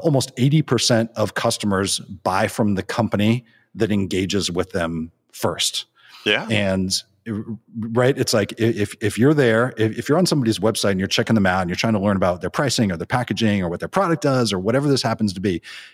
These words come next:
Speaker 1: and you have a live human engagement that might start with a, some might start with a chat, might be upgraded to a, to a phone call. If you have that kind of first discovery call, which is what every sales rep wants to do, is try to figure out, are you a fit for me and am, am I a fit for you?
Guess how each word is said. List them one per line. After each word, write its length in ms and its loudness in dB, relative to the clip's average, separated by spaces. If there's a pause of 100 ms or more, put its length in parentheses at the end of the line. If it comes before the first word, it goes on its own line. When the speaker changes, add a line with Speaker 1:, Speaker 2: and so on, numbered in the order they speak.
Speaker 1:
and 120 0
you 60 6
have 100 4
a 60 2
live 380 0
human 280 4
engagement 640 -2 (180)
that 100 -2
might 180 -2
start 280 -2
with 140 -2
a, 240 0 (180)
some 320 0
might 240 0
start 140 0
with 80 -4
a 60 -12
chat, 400 0
might 180 0
be 100 -8
upgraded 420 0
to 180 0
a, 60 -2
to 180 -2
a 40 -2
phone 240 2
call. 320 2 (280)
If 180 -6
you 60 6
have 100 2
that 220 0
kind 140 -2
of 60 -2
first 340 -2
discovery 580 2
call, 360 -4
which 180 -4
is 120 -6
what 220 -2
every 180 0
sales 280 0
rep 160 -6
wants 240 0
to 100 -8
do, 260 2
is 140 -2 (100)
try 140 0
to 60 0
figure 200 0
out, 160 0 (240)
are 80 -2
you 160 4
a 40 6
fit 180 2
for 140 0
me 180 4
and 80 2
am, 260 0
am 100 -2
I 120 2
a 40 2
fit 220 -2
for 140 -2
you? 400 2